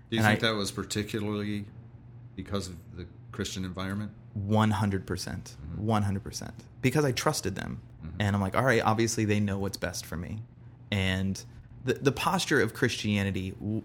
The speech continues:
Speaker 2: while I said it earlier, I will not in any way, shape, or form dictate how a person believes. It's a belief of self-neglect.
Speaker 1: Mm-hmm.
Speaker 2: It will tell you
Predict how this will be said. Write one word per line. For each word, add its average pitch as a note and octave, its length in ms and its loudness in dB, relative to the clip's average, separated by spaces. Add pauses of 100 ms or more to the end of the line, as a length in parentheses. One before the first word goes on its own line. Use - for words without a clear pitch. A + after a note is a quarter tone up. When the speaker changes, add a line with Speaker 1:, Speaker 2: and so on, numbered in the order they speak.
Speaker 2:
while A2 580 2
I - 100 0
said G#2+ 200 4
it - 40 2
earlier, G2+ 400 2
I G2 100 0
will G2 160 0
not G#2+ 360 0
in G2 180 -2
any A2+ 160 2
way, G2+ 120 4
shape, F#2+ 240 -2
or G2 60 2
form G2 360 -2 (300)
dictate G2+ 340 2
how G2 160 2
a F#2 40 0
person F#2+ 320 -2
believes. F#2+ 400 -2 (400)
It's A2 160 2
a G2+ 200 6
belief A2 500 2
of G#2 280 2 (120)
self-neglect. - 1600 2
Speaker 1:
Mm-hmm. E2+ 400 -14 (240)
Speaker 2:
It A#2 220 2
will G#2 240 4
tell C3+ 300 2
you G2 500 2